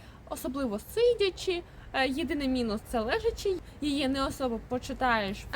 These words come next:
тому що вона достатньо тяжка. А так, дуже класно, мені дуже сподобалось, і я продовжую любити цю історію. На рахунок сюжету та нових якихось вражень, то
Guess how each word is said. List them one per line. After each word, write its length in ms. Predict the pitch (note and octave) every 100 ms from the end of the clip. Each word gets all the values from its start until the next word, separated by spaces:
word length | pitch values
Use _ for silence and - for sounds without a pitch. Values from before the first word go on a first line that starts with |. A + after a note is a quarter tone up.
| C#4
тому 240 | D4 D#4 G4+
що 80 | D#4+
вона 300 | B3 C4+ C#4
достатньо 460 | A#3+ - A#3+ A#3 G#3
тяжка. 360 | A3 B3 G#3 - - - - - -
А 100 | D4
так, 340 | G4 C5 - -
дуже 300 | A#3+ C#4 A#3+
класно, 460 | A#3 G3 A#3 - B4+
мені 280 | D4 C#4 B3
дуже 380 | F#3 G#3 A3+ G3
сподобалось, 720 | G3 - B3+ G3+ F#3 A3+ E4+ -
і 180 | C4+ B3 G3+
я 320 | C#4 F#4+ E4+ - - -
продовжую 640 | C#4+ E4 B3+ F4 D4+ B3+
любити 380 | A#3 G#3+ C#4 C4+
цю 200 | - C4 -
історію. 480 | B3+ - F#3 - - - - - -
На 140 | D#4+
рахунок 440 | G#4+ A4 C5+ G#4+ -
сюжету 680 | F#4+ G4 D#4+ G#3+ F#3+ G3 -
та 140 | D#4
нових 720 | D4 C4 E4 C#4+ D#4+ C4+ -
якихось 640 | A3+ - C#4 C4 A#3+ A3+ - - - - -
вражень, 680 | G#3+ B3+ D#4+ C5+ G#4+ D4+ A3+ - - -
то 380 | E4+ A#4+ C5+ -